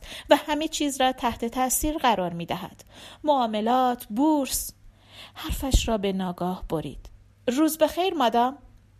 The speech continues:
حتی نیم ساعت هم طول نکشیده بود. مرد حتی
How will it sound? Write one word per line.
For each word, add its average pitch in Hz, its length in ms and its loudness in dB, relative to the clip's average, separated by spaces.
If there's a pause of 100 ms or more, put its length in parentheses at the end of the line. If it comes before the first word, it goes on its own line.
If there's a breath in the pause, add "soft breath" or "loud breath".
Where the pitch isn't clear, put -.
(760 soft breath)
حتی 339 360 -2
نیم 269 320 -2
ساعت 226 520 0
هم 226 200 -4
طول 208 400 -4
نکشیده 175 600 -4
بود. - 340 -14 (200)
مرد 262 300 0
حتی 254 340 0